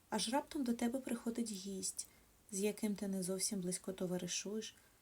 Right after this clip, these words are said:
але він так багато розповідає останніх новин і про веселе, і про сумне,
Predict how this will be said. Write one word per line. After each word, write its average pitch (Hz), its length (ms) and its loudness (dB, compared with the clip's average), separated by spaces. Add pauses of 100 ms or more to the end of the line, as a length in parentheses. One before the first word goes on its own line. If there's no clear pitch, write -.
(240)
але 208 180 4
він 220 140 2
так 269 180 -2
багато 240 380 2
розповідає 208 600 0
останніх 190 580 2
новин 190 420 0 (380)
і 247 80 -2
про 277 180 4
веселе, 190 600 4 (300)
і 202 60 2
про 196 200 2
сумне, 175 520 4